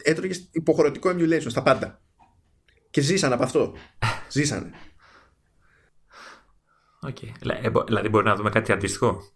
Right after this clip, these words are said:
Speaker 2: Να δούμε πάλι κανένα emulator <laughs> από Intel, από δεν ξέρω εγώ
Speaker 1: Μα
Speaker 2: τι.
Speaker 1: κάτι, ε, κα-,
Speaker 2: Ε.
Speaker 1: κοίτα, κάποια τέτοια λύση θα υπάρξει αναπόφευκτα, ε, διότι δεν μπορεί να περιμένει στα σοβαρά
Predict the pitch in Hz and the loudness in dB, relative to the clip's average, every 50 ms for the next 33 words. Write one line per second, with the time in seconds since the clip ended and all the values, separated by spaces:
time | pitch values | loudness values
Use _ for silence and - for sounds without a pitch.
0 | _ _ _ - - - 87 95 104 101 95 98 98 95 95 104 95 98 92 98 | _ _ _ -10 -8 -6 -6 -2 -2 -2 -2 0 -2 0 0 0 0 0 -2 -2
1 | 95 98 104 104 104 98 95 98 98 101 107 110 - - - - - - 139 123 | 0 0 0 2 2 0 0 0 0 2 0 0 -2 -4 -10 -12 -6 -2 0 0
2 | 117 117 - 107 95 - 110 104 98 98 - 101 110 107 98 95 - - 110 - | 2 2 2 2 2 2 0 -2 -2 0 2 2 2 2 2 0 0 0 2 2
3 | 107 104 95 95 95 - - - - - - - - - - - - - - - | 2 2 2 0 -2 -4 -4 -4 -4 -4 -6 -10 -12 -14 -12 -12 -12 -12 -12 -14
4 | - - - - 98 98 104 101 98 95 98 - - - 113 131 180 185 214 185 | -14 -6 -4 -4 0 0 2 2 2 2 2 4 4 4 6 4 2 2 2 2
5 | 160 151 147 139 135 131 127 127 127 147 - - - - 110 101 95 98 - - | 2 4 2 2 2 2 0 0 0 -2 2 4 4 4 4 2 2 0 0 0
6 | 104 - 110 - - - 151 147 147 156 127 117 123 120 - 117 107 107 107 110 | 0 -2 -4 -8 0 2 2 2 4 2 0 0 -2 -2 0 2 2 2 2 2
7 | 110 110 110 104 107 101 101 101 107 113 117 123 - - 117 98 101 - - 131 | 0 -2 -4 -2 -2 -2 0 0 0 0 0 0 0 0 0 0 -2 -2 -2 -2
8 | 127 - 95 - - 107 117 170 156 - _ _ _ _ _ _ _ _ _ _ | -2 -2 -4 -4 -4 -4 -4 -4 -6 -12 _ _ _ _ _ _ _ _ _ _
9 | - - - _ _ _ _ - 123 123 123 120 117 123 123 123 127 127 143 143 | -20 -20 -20 _ _ _ _ -6 -2 0 0 0 2 0 0 0 2 0 2 2
10 | 156 151 147 135 117 123 117 113 110 113 110 107 110 107 - - 104 104 101 101 | 2 2 2 0 2 2 2 2 2 0 -2 -2 -4 -6 -6 -4 -2 0 0 0
11 | 101 98 92 92 98 | 0 -2 -2 -4 -6